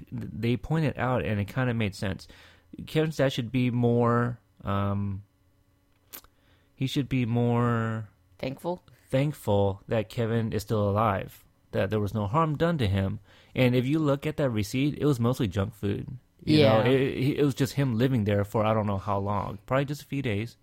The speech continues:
Speaker 2: It was
Speaker 1: Right?
Speaker 2: a lot of junk food, though.
Speaker 1: It was, it was a lot of junk food, but he was i-, in a hotel. You know, he's, he's being safe. That's something to look at. And, uh, again, yeah, it's almost a grand, but how much do you think he just spent sending all the family there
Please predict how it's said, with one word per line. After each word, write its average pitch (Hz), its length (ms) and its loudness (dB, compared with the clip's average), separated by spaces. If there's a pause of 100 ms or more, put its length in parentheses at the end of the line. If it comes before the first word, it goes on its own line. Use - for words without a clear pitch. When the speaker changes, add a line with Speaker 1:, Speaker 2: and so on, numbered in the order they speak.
(240)
Speaker 2:
It 170 60 -8
was 151 80 0
Speaker 1:
Right? 107 160 4
Speaker 2:
a 117 40 -2
lot 135 180 -2
of 123 80 -8
junk 131 220 -8
food, 127 280 -8
though. 127 160 -10
Speaker 1:
It - 20 -2
was, 143 140 2 (120)
it - 40 0
was 165 100 0
a 180 40 0
lot 170 140 4
of 160 60 0
junk 156 180 -2
food, 147 240 -2
but 127 180 4
he 135 180 2
was 135 260 0
i-, - 20 -12
in 131 340 -4
a 139 60 2
hotel. 120 480 0
You 127 140 0
know, 117 60 4
he's, 117 200 -2 (220)
he's 156 240 0
being 147 220 2
safe. - 380 -2 (200)
That's 123 180 0
something 131 240 -2
to 120 80 0
look 110 240 -2
at. 101 240 0 (260)
And, 120 360 0 (340)
uh, 113 140 -4
again, 113 440 0
yeah, 117 300 2
it's 120 160 -2
almost 120 240 0
a 117 40 -2
grand, 127 580 0
but 113 240 4
how 143 160 -2
much 170 140 -2
do - 80 -4
you 147 40 0
think 131 180 0
he 143 120 -2
just 135 160 -2
spent 107 340 -2 (300)
sending 143 320 2
all 127 120 2
the 120 100 0
family 123 420 0
there 104 420 0